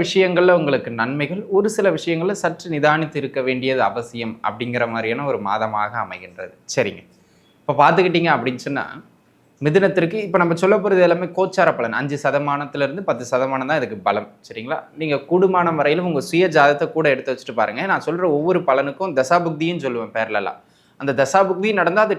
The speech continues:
டென்ல இருந்து ஃபிஃப்டி பர்சன்டேஜ் ஆயிரும். சரிங்களா? ஐம்பது சதமானம் உறுதியா நடக்கும். சரிங்களா? சரி, நம்ம பலன்களுக்குள்ள போயிருவோம். மிதுனத்தை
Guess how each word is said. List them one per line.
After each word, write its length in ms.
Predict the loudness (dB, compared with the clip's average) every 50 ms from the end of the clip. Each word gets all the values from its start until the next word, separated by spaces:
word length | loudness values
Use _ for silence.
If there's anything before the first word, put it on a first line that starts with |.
| -2 -2
டென்ல 220 | 0 0 2 2 2 2
இருந்து 180 | 0 -2 -6 -8 -10
ஃபிஃப்டி 240 | -10 -8 -6 -4 0 0
பர்சன்டேஜ் 360 | 0 0 0 -2 -2 0 2 0
ஆயிரும். 240 | 0 0 -4 -8 -14 _ -14
சரிங்களா? 320 | -12 -10 -6 -4 -2 -2
ஐம்பது 220 | 0 0 0 0 2 0
சதமானம் 360 | 0 0 -2 -2 -4 -4 -4
உறுதியா 240 | -4 -2 -2 -2 -2 -2
நடக்கும். 320 | -2 -2 -4 -4 -8 -16 -20 -20
சரிங்களா? 300 | -20 -18 -18 -16 -18 -18 -20 _ _ _ _ _ _ _ -4
சரி, 180 | -4 -4 -4 -4 -6 -4
நம்ம 160 | -4 0 2 4
பலன்களுக்குள்ள 540 | 4 4 4 2 2 0 0 -2 -2 -4 -4 -4
போயிருவோம். 260 | -6 -8 -8 -10 -14 _ _ _ _ _ _ _ _ _ _ _
மிதுனத்தை 480 | 0 2 4 6 6 4 4 6 6